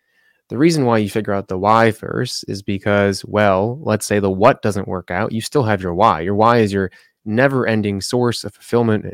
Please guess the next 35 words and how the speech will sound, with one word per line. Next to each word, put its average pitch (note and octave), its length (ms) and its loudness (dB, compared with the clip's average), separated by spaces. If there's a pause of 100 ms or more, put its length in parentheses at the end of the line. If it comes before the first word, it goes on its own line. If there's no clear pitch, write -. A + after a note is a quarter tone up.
energy. G#2+ 400 0
You're G2+ 100 -6
never B2 360 2
supposed G2 380 -4
to F2+ 80 -8
achieve G2 340 -6
it. G2+ 180 -4
You F#2 120 -16
cannot A2 460 2
physically G2 480 -4
achieve F#2 300 -6
it. F#2+ 140 -6 (320)
Universally, A2 720 0
it G2 40 -2
is F#2 140 -6
just F#2 160 -14
a F2+ 40 -12
place G2+ 280 -6
for - 100 -10
you F#2 160 -8
to F#2 220 -12
gain F#2 340 -4
happiness, F2+ 680 -8
fulfillment, F#2 680 -6
and F#2 180 -10
joy F#2 380 -2
and F2 100 -14
challenge E2+ 400 -6
from. - 320 -12 (1000)
The G#2+ 180 2
what A2 560 2 (100)
is C#3 160 2
what C3 140 2
you C#3 140 -4
choose A#2+ 800 2